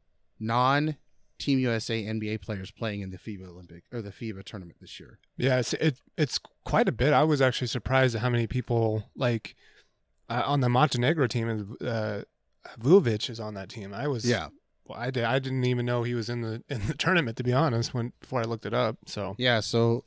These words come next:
Speaker 1: um, some notable names that play for other teams: Al-Farouq Aminu and Josh Okogie both play for, uh, Nigeria. And then obviously Spain is a loaded team, has Marc Gasol, the Hernan Gomez brothers,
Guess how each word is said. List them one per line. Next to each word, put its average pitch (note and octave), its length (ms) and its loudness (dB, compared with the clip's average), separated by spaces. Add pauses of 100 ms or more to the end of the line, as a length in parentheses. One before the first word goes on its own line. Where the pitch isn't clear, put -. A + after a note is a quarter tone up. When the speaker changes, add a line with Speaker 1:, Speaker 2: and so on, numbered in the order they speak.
(180)
Speaker 1:
um, A#2 480 2 (480)
some F#3 240 6
notable C3+ 340 8
names A#2+ 380 4
that - 100 -10
play B2 220 2
for A#2 160 0
other A#2 180 2
teams: A#2 760 -2
Al-Farouq B2 380 4
Aminu A2+ 460 0
and A2 120 -2
Josh G#2 260 0
Okogie A2 560 -2
both G#2+ 220 -2
play G#2+ 240 0
for, G#2 540 0 (600)
uh, F#2+ 120 -4
Nigeria. G#2 840 2
And B2 100 0
then A2 120 -2
obviously A2+ 400 0
Spain A#2+ 420 2
is G#2+ 160 2
a G2+ 60 0
loaded G#2 380 2
team, A2+ 340 0
has G#2+ 240 0
Marc G#2 240 -2
Gasol, G#2+ 440 0
the G2 120 0
Hernan A2 260 2
Gomez G#2 380 2
brothers, A#2+ 580 0